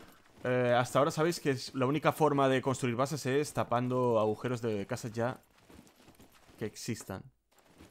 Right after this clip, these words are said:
Y quieren implementar el sistema de, de bases construidas por los propios jugadores. No sé cuándo, pero...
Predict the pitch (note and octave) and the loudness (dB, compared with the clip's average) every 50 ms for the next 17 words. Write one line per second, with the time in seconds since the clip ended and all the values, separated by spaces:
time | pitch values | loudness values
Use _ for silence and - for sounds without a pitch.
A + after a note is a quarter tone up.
0 | _ _ - B2 G#2+ - C3 C3+ C#3+ D3 C#3 C3 C3+ C3+ C3 B2+ C#3 C#3 C3 C3+ | _ _ -12 -8 -6 -2 -2 0 0 0 -2 -2 -2 -2 0 0 -2 -2 -2 -4
1 | B2+ - - C3 C3+ C3+ B2+ A#2 A#2 A2 G#2+ G#2 G2 F#2+ G2+ - _ - - - | -6 -4 -2 -2 0 0 2 2 2 2 2 0 -2 -4 -8 -14 _ -20 -20 -20
2 | _ _ - A2+ A2+ A2+ B2 - C#3+ - - C3 - - A2+ A#2+ A#2+ G#2+ - - | _ _ -6 -2 0 0 0 0 -2 -4 -4 -4 -4 -2 -2 0 -2 -2 -4 -6
3 | A2+ G#2+ - - A2+ - A2+ - - G#2+ G#2+ G#2+ G2 F#2+ - - - - - - | -8 -8 -6 -6 -6 -6 -6 -4 -2 -2 -2 -2 -2 -6 -10 -16 -20 -20 -20 -20
4 | - - - - _ - - - - - - - A2+ - C3+ C#3+ C#3 C#3+ D3 D3 | -20 -20 -20 -20 _ -20 -20 -16 -14 -8 -6 -6 0 4 4 4 4 4 2 2
5 | C3+ A#2+ A2 G#2 G2 - | 2 0 0 0 -2 -4